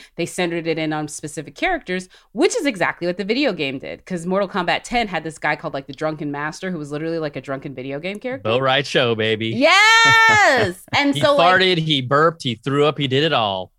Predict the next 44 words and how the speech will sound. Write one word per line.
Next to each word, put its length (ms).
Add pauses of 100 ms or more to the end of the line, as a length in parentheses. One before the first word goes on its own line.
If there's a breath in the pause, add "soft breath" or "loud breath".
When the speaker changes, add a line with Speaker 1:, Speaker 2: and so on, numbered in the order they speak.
(140)
Speaker 1:
Thank 480
you. 380
Oh, 160
I 80
love 220
Brian 280
here, 180
who's 120
gonna 140
help 240
my, 200 (200)
my 220
brain 480
that 100
is 240
awards 720
addled 440 (300 soft breath)
remember 280
the 80
names 280
of 40
these 200
folks. 260 (260 loud breath)
And 320
yeah, 320
it's, 260
so 240
that 280
I 80
think 200
is 140
where 480 (360)
that 180
disconnect 540
is. 120
And 120
so 80
I 120
won't 200
even 200 (200)
fault 200
them 140
on 140
that. 200